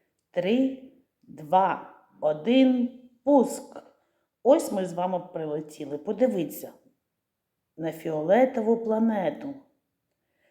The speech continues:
Нас зустрічають жителі цієї планети, маленькі, веселі чоловічки.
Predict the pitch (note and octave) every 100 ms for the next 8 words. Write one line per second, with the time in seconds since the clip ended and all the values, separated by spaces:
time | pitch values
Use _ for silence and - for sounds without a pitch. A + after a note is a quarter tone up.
0 | _ F3 F#3 F3 E3+ F3 F3 - B3 D#4
1 | G#3 E3+ F#3+ A#3 A#3 G3+ G3 G3 F#3+ F#3
2 | F3 F3 F3 F3 D#3+ D#3 D#3+ D3+ G3 C4+
3 | B3 F#3+ F#3 G3+ G3 G3+ A#3+ A#3+ A3+ D3+
4 | C3+ - D3